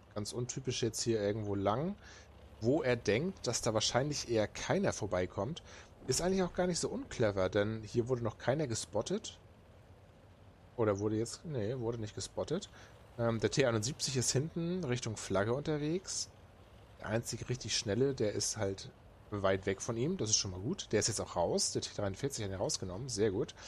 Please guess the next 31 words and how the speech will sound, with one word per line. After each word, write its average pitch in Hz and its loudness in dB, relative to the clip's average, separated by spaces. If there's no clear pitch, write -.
Und, 123 2
äh, 117 2
dementsprechend 151 -2
fährt 127 2
er 151 4
jetzt 143 2
hier 139 2
ein 127 -2
bisschen 170 -2
weiter 135 0
nach 113 -2
vorne, 170 -2
guckt, - -2
ob 123 0
er 120 4
irgendwo 110 2
rankommt. 147 -2
Nein, 110 -4
die 107 -6
stehen 113 0
alle 104 -2
ziemlich 156 -4
arty-safe 117 0
da. 101 2
Kann 104 -4
er 104 2
mal 92 0
so 104 -4
gar 95 2
nichts 107 2
machen. 82 -8